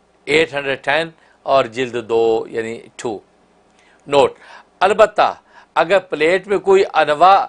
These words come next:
अ, कोई, कई अनवा का खाना हो, कई अनवा का खाना हो, तो हर तरफ से हाथ बढ़ाकर खाया जा सकता है, ठीक है ना।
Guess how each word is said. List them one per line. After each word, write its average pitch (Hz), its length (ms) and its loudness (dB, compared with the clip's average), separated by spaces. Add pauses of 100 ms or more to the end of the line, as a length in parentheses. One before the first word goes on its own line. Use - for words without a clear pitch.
(360)
अ, 156 140 2
कोई, 180 300 0
कई 190 320 0
अनवा 180 340 2
का 170 140 -4
खाना 139 300 -2
हो, 101 240 -4 (480)
कई 202 180 2
अनवा 170 340 2
का 156 160 -4
खाना 139 300 0
हो, 160 340 2 (240)
तो 139 80 -8
हर 180 160 4
तरफ 160 260 0
से 160 160 -2
हाथ 139 280 2
बढ़ाकर 135 500 0
खाया 131 300 -2
जा 120 180 -4
सकता 107 420 -8
है, 104 420 -4 (960)
ठीक 120 160 -8
है 151 80 0
ना। 151 160 -4